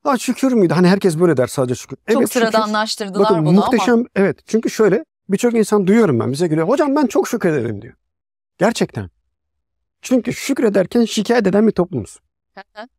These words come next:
Speaker 1: Örnek verelim
Speaker 2: Güzel.
Speaker 1: mesela, diyor ki, "Nasılsın?" "E işte buna da şükür." Bunun neresi şükür?
Speaker 2: Şükür değil.
Speaker 1: Memnun değilim. Yani, "E işte buna da şükür, bu da
Speaker 2: Ne
Speaker 1: geldi, nasip
Speaker 2: diyeceğiz?
Speaker 1: falan."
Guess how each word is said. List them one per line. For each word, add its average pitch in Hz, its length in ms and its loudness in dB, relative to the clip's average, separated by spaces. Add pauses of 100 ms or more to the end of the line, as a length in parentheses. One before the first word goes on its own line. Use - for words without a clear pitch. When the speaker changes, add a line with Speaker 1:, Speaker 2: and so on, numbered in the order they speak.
(120)
Speaker 1:
Örnek 160 340 0
verelim 123 240 0
Speaker 2:
Güzel. 120 120 0
Speaker 1:
mesela, 165 220 -4
diyor 170 100 -2
ki, 151 120 -2
"Nasılsın?" 185 380 -2 (180)
"E 302 140 0
işte 185 240 0
buna 185 180 0
da 156 60 0
şükür." - 320 -10 (220)
Bunun 190 240 2
neresi 233 320 0
şükür? - 340 -10
Speaker 2:
Şükür 226 400 -10
değil. 226 180 -4
Speaker 1:
Memnun 190 400 4
değilim. 240 360 4
Yani, 220 220 0
"E 349 100 2
işte 311 220 2
buna 320 180 2
da 226 80 4
şükür, 214 340 0
bu 226 80 2
da 220 60 2
Speaker 2:
Ne 196 40 2
Speaker 1:
geldi, 175 260 0
nasip - 40 2
Speaker 2:
diyeceğiz? 185 300 0
Speaker 1:
falan." 165 240 -2